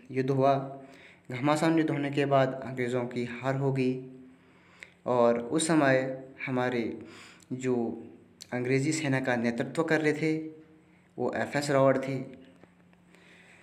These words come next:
हार के बाद अंग्रेज़ों को बहुत परेशानी हुई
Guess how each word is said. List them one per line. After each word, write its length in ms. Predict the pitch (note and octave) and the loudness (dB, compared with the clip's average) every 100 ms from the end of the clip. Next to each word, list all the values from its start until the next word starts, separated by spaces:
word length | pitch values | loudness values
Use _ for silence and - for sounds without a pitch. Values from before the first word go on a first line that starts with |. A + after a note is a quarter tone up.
| - _ _ _ | -20 _ _ _
हार 320 | - - C3+ C#3 | -8 0 2 2
के 120 | D3+ | 2
बाद 400 | C#3 C#3 C3+ - | 6 4 4 -2
अंग्रेज़ों 380 | C3 B2+ B2 C3 | -6 -2 0 -2
को 160 | B2 A#2 - - - - - - - - | -2 -2 -4 -8 -16 -20 -20 -20 -18 -12
बहुत 300 | B2+ A#2+ B2+ | -10 -12 -12
परेशानी 420 | - A#2+ C#3+ C3+ | -10 -6 0 2
हुई 240 | D3 D3 | 2 0